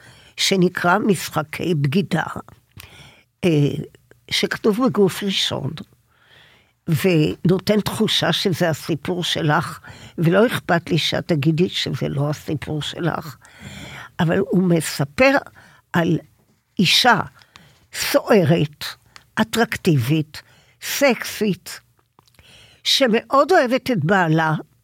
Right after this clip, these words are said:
בעלה מאוד אוהב אותה, אבל היא, יש לה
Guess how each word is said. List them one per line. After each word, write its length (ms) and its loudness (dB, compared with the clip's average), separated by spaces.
בעלה 420 2
מאוד 380 2
אוהב 240 2
אותה, 380 -2
אבל 340 4
היא, 300 4
יש 320 0
לה 200 0